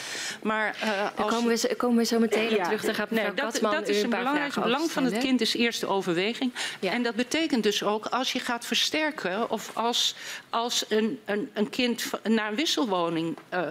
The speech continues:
Speaker 1: m-, moet, gaat, dan kijk je eerst, wat is hier het belang van het kind? En hoe ga je dat dan doen? En doe je het wel of niet? Of wat is de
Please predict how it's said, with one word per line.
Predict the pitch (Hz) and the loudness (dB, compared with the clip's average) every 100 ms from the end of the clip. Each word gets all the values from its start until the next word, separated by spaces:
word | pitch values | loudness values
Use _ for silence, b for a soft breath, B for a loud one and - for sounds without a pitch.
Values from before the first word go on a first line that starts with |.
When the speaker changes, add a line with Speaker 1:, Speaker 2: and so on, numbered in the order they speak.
| - | -2
Speaker 1:
m-, | 180 180 - | 0 0 2
moet, | 185 175 214 - - - | 2 4 2 -2 -10 -10
gaat, | - 190 160 233 - - B B | -6 -4 -2 -4 -6 -14 B B
dan | - | -4
kijk | 262 285 | -2 -2
je | 277 | 0
eerst, | 285 311 - - | 0 0 -2 -6
wat | - 277 - | -4 -4 -2
is | 269 | -2
hier | - 262 | 2 2
het | 247 | 2
belang | 202 240 233 | 2 2 2
van | 220 214 | -2 -6
het | 196 | -6
kind? | - 269 196 | -2 0 0
En | - 202 | -4 -4
hoe | 196 247 - | 2 0 0
ga | - | -4
je | 220 208 | 0 0
dat | 196 190 | 0 -2
dan | 202 196 | 0 2
doen? | 247 214 156 | 4 2 0
En | - | -2
doe | 180 208 | 2 4
je | 190 | 2
het | - | 0
wel | 190 180 | -2 -2
of | 180 - | -2 4
niet? | 285 - - | 4 2 -6
Of | 185 | -4
wat | 185 185 | -2 -4
is | 175 | -2
de | - | -2